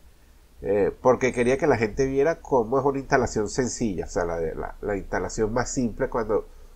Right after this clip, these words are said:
vas a dejarlo como sistema principal con la Live para que vean,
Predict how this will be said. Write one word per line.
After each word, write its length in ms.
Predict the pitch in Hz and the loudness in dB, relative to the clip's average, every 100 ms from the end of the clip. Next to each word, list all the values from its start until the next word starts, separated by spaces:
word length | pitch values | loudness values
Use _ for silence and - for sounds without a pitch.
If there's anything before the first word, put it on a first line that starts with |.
| - - | -16 2
vas 240 | 113 123 | 4 6
a 60 | 123 | 6
dejarlo 340 | 113 104 113 | 6 2 0
como 220 | 127 117 | 0 -2
sistema 420 | 110 110 95 110 | -2 -4 -2 -4
principal 500 | 123 120 113 - 95 | -4 -6 -6 -2 -2
con 140 | - 120 | 0 2
la 100 | 104 | 4
Live 260 | 107 110 - | 4 2 0
para 220 | 139 120 | 2 2
que 140 | - 101 | 2 0
vean, 260 | 98 123 | 0 -2